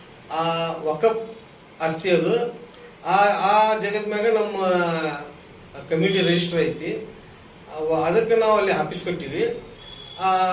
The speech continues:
ಅಂತೇಳಿ ನಾವು ಸಾಹೇಬ್ರಿಗೆ ಹೇಳಿದ್ವಿ. ಇಲ್ಲ ಅವ್ರಿಗೆ ಏನು ಬಿಟ್ಟು ಕೊಡ್ಬೇಕಂತ ಏನು ಮಾಡ್ಬೇಕಂತ ಅವ್ರು ಕೇಳಿದ ಮ್ಯಾಗ ನಾವು ಹೇಳಿದ್ವಿ ಅವ್ರಿಗೆ, "ಇಲ್ಲ ಸಾಹೇಬ್ರ, ಆ ಅಂಜುಮನ್ಗೆ ಒಂದು ನಮ್ಮ ಜಾಗ ಅವರು ಏನರ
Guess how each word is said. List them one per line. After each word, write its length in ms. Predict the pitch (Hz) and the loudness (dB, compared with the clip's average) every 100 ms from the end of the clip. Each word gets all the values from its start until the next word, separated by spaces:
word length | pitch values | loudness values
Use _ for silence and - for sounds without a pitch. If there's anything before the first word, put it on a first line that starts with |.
| 185 | 0
ಅಂತೇಳಿ 380 | 185 185 202 190 | -2 -2 -2 0
ನಾವು 160 | 180 | 0
ಸಾಹೇಬ್ರಿಗೆ 380 | 160 170 175 160 | 2 2 2 0
ಹೇಳಿದ್ವಿ. 260 | 170 165 185 | 0 0 -2
ಇಲ್ಲ 320 | 190 180 196 | 0 0 2
ಅವ್ರಿಗೆ 760 | 185 175 165 160 160 156 156 | 4 4 0 0 0 0 0
ಏನು 160 | 180 185 | -2 -2
ಬಿಟ್ಟು 220 | 175 - | -6 -8
ಕೊಡ್ಬೇಕಂತ 460 | 180 170 170 170 156 | -4 -2 -2 -2 -2
ಏನು 160 | 180 | -2
ಮಾಡ್ಬೇಕಂತ 460 | 170 160 156 156 151 | 0 -2 -2 -4 -6
ಅವ್ರು 140 | 151 151 | -8 -8
ಕೇಳಿದ 260 | 147 156 156 | -6 -4 -4
ಮ್ಯಾಗ 200 | 147 143 139 | -6 -8 -8
ನಾವು 200 | 151 156 | -4 0
ಹೇಳಿದ್ವಿ 280 | 156 151 139 | 0 -2 -6
ಅವ್ರಿಗೆ, 520 | 127 120 160 220 - - - - - - 156 | -8 -6 -4 -4 -6 -14 -20 -18 -18 -14 -8
"ಇಲ್ಲ 100 | 160 | -4
ಸಾಹೇಬ್ರ, 380 | 165 160 160 208 | -2 0 0 0
ಆ 320 | 185 170 160 151 | 2 2 0 -2
ಅಂಜುಮನ್ಗೆ 880 | 151 - 147 165 214 208 208 202 196 | -4 -6 -8 -4 -2 2 0 0 -2
ಒಂದು 360 | 190 185 180 180 | 0 -2 0 0
ನಮ್ಮ 260 | 175 170 | 0 -2
ಜಾಗ 180 | 156 165 | 0 2
ಅವರು 560 | 190 190 185 180 180 175 | 4 4 2 0 0 0
ಏನರ 280 | 185 190 | 0 -2